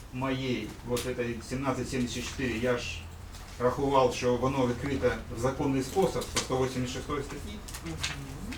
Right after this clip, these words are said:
Speaker 1: я побачив, що стаття змінена слідчим. Я спочатку до слідчого звернувся по телефону.
Speaker 2: Зрозуміло. Тобто, фактично, ваша заява від дев'ятого нуль третього дві тисячі сімнадцятого року,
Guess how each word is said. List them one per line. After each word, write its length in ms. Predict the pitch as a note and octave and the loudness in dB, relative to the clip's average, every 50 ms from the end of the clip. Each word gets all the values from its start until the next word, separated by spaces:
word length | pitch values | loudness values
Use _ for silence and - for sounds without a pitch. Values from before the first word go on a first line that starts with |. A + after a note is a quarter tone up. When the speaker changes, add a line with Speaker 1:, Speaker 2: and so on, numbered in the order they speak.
| - - - | -8 -6 -2
Speaker 1:
я 140 | - F3 - | 0 2 2
побачив, 520 | B3+ G#3 F3 E3+ F3 E3 D#3+ - C3+ B2+ | 4 4 6 6 6 6 6 4 0 -4
що 120 | - - B2+ | -4 -4 -4
стаття 440 | - - F3+ - - G#3 G#3 G3 D#3+ | -2 -2 -2 0 2 2 2 2 2
змінена 600 | B2+ A#2+ B2 C#3 D3+ D3+ C#3 C#3 C3+ B2+ B2+ A#2+ A#2 - - - | 2 2 2 2 2 0 0 0 -2 -2 -2 -4 -4 -6 -6 -6
слідчим. 420 | - B2+ C3+ B2+ B2 - - A2+ F#2+ F2+ - - - - - - - - - - - - - - - - - - - - - - - - - - - - - - - - - - - - - - - - - A2+ A2+ | -2 0 0 0 0 -2 -4 -6 -8 -8 -10 -10 -10 -10 -10 -10 -12 -10 -10 -10 -10 -12 -12 -12 -12 -12 -12 -12 -12 -12 -12 -10 -10 -10 -10 -12 -12 -12 -12 -14 -14 -14 -12 -12 -12 -12 -12 -12 -12 -10 -8 -2 2
Я 160 | D3 F3+ F#3+ | 2 2 2
спочатку 460 | - - F#3 - G3 F#3 - - F#3+ | 2 0 0 0 2 0 2 2 2
до 100 | G3 G3 | 2 2
слідчого 420 | F3 D3+ E3 E3+ E3+ - D#3+ D3+ C#3+ | 2 2 2 2 2 2 0 0 0
звернувся 400 | C3 C3+ C#3 C3+ C#3 C3 B2 B2+ | 0 0 0 0 -2 -2 -2 0
по 120 | B2 D3 E3+ | 0 0 2
телефону. 460 | E3 F#3+ F#3 E3+ - - - A#2+ A2+ G#2+ G#2+ A2 A2 - - - - - - - - - - - - - - - - | 2 2 0 0 0 -2 -2 -4 -4 -4 -6 -8 -10 -10 -12 -12 -12 -12 -12 -12 -10 -10 -12 -12 -12 -14 -14 -12 -10
Speaker 2:
Зрозуміло. 600 | - E3+ A3 A#3+ D4 C#4+ C4+ C4 A3 E3+ - C#3 C3 B2+ - - - - - - - - | -8 -6 -6 -6 -6 -6 -6 -6 -6 -6 -6 -6 -10 -12 -14 -14 -14 -14 -14 -10 -4 0
Тобто, 240 | C4 A#3+ - G#3+ G3+ | 0 0 2 0 0
фактично, 600 | G3 C#4+ - - - G#3 - - - F3 F#3 F#3 | 2 2 2 2 0 -2 -2 -2 -2 -4 0 4
ваша 300 | G#3 C4+ D#4+ - D#4+ - | 6 6 6 6 4 0
заява 360 | G3 G3 G3+ A3 A#3+ A#3 G#3+ G3+ | 0 2 2 4 4 4 4 2
від 200 | F#3 F3+ F3+ F3 | 0 -2 -2 0
дев'ятого 460 | G3 F#3+ G3+ F#3 F3+ - F3 E3 D#3+ | 2 4 4 4 4 2 0 -2 -2
нуль 120 | D#3+ D3+ C#3+ C#3+ | -2 -4 -4 -4
третього 340 | - D3+ D#3 D3+ - D#3+ D3+ | -4 -4 -4 -4 -4 -6 -8
дві 220 | D3 D3 - E3 D#3 | -8 -8 -8 -6 -6
тисячі 160 | - - - | -6 -6 -6
сімнадцятого 600 | - - D#3+ D#3 D3 C#3+ - - - C#3+ C#3+ C#3+ | -8 -6 -4 -4 -4 -4 -6 -8 -8 -6 -6 -4
року, 320 | D#3+ G#3 A#3 A#3 G#3+ - | -2 -2 -2 -2 -4 -6